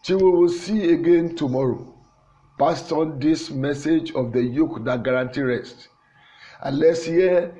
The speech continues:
your testimony on zero eight zero two three zero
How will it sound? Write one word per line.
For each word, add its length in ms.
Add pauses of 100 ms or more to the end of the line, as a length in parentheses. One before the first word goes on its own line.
(100)
your 140
testimony 720 (380)
on 160
zero 420
eight 140
zero 260
two 220
three 180
zero 500